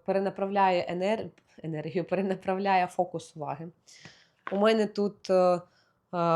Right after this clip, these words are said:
оранж, евкаліпт, лаванда, лемонграс, пепермінт і ті трі. Тому я беру це з собою. Я сподіваюсь, мені він знадобиться і буде дуже корисний.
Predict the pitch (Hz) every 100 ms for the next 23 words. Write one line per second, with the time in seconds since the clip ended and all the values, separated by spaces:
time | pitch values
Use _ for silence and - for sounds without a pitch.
0 | - 202 269 349 339 - 220 - 196 202
1 | 247 294 - 190 180 175 214 262 240 202
2 | 185 175 180 180 196 233 277 269 - -
3 | 185 185 175 180 185 233 277 269 - -
4 | 208 220 214 _ - 208 - - 147 -
5 | _ _ - _ - _ _ _ _ _
6 | _ _ 196 220 254 190 180 180 175 175
7 | 165 - 202 330 381 359 - _ _ _
8 | _ _ _ - - 190 185 196 - 165
9 | 165 185 202 202 165 156 165 196 170 170
10 | 156 160 156 156 180 262 - 247 240 _
11 | _ _ _ _ _ _ _ _ 202 214
12 | 220 202 190 185 170 151 - - 156